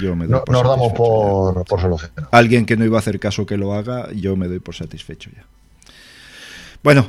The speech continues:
Speaker 1: pues nada, Miguel, lo, si que te parece, lo dejamos aquí. Eh,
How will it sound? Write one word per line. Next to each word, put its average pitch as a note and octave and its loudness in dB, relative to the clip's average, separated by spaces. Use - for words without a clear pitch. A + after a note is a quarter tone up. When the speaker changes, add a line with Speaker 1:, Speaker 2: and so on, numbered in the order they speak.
Speaker 1:
pues B2 4
nada, C#3 8
Miguel, B2 4
lo, A2+ -2
si A2 -4
que A2 0
te A2 -6
parece, A#2 0
lo B2+ 2
dejamos A#2 0
aquí. C3 -2
Eh, A2 2